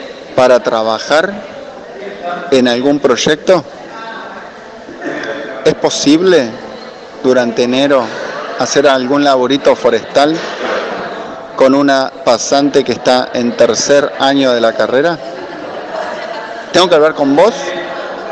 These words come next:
Lucas o Héctor? Muchas gracias.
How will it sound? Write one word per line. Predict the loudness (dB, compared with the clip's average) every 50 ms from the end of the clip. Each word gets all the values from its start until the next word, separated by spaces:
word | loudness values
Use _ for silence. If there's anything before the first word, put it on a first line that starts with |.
| 2
Lucas | 4 4 4 4 4 2 0 0 -4 -10 -12 -14 -14 -14 -14 -14 -14 -16 -16 -16 -16 -16 -16 -14 -14 -12 -12 -14 -14 -14 -16 -16 -16 -18 -16 -16 -14 -14 -14 -14 -6 0
o | 2 4 4
Héctor? | 2 0 -2 -2 -2 -2 -2 -4 -10 -14 -12 -10 -8 -8 -6 -6 -6 -6 -4 -4 -4 -4 -6 -6 -8 -8 -10 -10 -10 -10 -10 -12 -12 -12 -14 -14 -16 -16 -16 -18 -16 -16 -14 -14 -12 -4 2
Muchas | 2 2 4 4 2
gracias. | 2 2 0 0 0 -4 -4 -6 -8